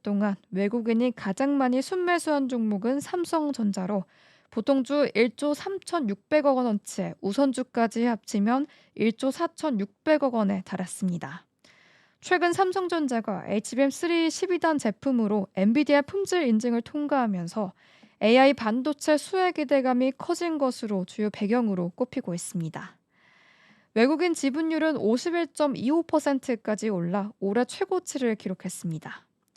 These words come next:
셀트리온은 외국인 순매수 이 위에 올랐습니다. 일라이릴리의 미국 바이오 의약품 생산 시설을 인수한다는 발표가 호재로 작용하면서 주가는 구 퍼센트 가까이 급등했습니다.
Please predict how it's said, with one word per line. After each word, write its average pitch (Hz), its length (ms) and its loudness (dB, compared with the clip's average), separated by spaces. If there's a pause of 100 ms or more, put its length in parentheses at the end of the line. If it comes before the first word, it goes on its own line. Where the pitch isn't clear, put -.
(480)
셀트리온은 294 880 2
외국인 226 400 2
순매수 339 840 0
이 233 200 0
위에 262 420 2
올랐습니다. 175 840 -4 (560)
일라이릴리의 330 720 6
미국 220 320 0
바이오 311 420 2
의약품 294 420 2
생산 359 520 0
시설을 277 500 2
인수한다는 269 680 2
발표가 208 520 -4
호재로 285 540 0
작용하면서 202 840 -4 (320)
주가는 269 420 2
구 254 140 -2
퍼센트 339 440 2
가까이 262 440 0
급등했습니다. 185 960 -6